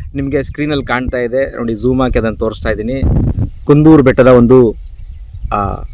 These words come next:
ಮಧ್ಯಭಾಗದಲ್ಲಿದೆ ಈ ಒಂದು ದೇವಾಲಯ ಸ್ನೇಹಿತರೆ. ಆ, ಈ ದೇವಾಲಯ ಮಳವಳ್ಳಿ ತಾಲೂಕಿನ ಅತ್ಯಂತ ಶ್ರೀಮಂತ ದೇವಾಲಯ. ಈ ದೇವಾಲಯದ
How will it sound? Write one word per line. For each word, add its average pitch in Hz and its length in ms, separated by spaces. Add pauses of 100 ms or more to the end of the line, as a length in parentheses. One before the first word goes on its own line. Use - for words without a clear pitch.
(340)
ಮಧ್ಯಭಾಗದಲ್ಲಿದೆ 123 1040
ಈ 123 40
ಒಂದು 113 360
ದೇವಾಲಯ 107 460
ಸ್ನೇಹಿತರೆ. 113 460 (920)
ಆ, 180 340
ಈ 185 240
ದೇವಾಲಯ 165 520 (1120)
ಮಳವಳ್ಳಿ 196 400
ತಾಲೂಕಿನ 147 440
ಅತ್ಯಂತ 202 600
ಶ್ರೀಮಂತ 170 460
ದೇವಾಲಯ. 131 460 (800)
ಈ 135 200
ದೇವಾಲಯದ 139 680